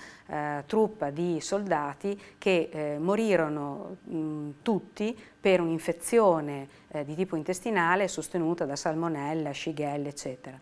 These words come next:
Uno solo di questi si salvò. Facendo degli studi specifici si rese conto che questo soldato aveva un ceppo particolare di coli "buono", tra virgolette, che l'aveva preservato e aveva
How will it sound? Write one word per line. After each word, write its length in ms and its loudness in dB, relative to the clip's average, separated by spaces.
Uno 240 6
solo 300 4
di 100 0
questi 500 0
si 440 -4
salvò. 500 4
Facendo 540 0
degli 260 -4
studi 460 -2
specifici 760 -4
si 160 0
rese 240 -2
conto 340 0
che 160 -6
questo 480 -2
soldato 580 4
aveva 280 2
un 100 -2
ceppo 300 -2
particolare 680 0
di 140 -4
coli 600 -2
"buono", 460 4
tra 140 -2
virgolette, 600 -4
che 120 0
l'aveva 320 6
preservato 720 4
e 60 4
aveva 280 0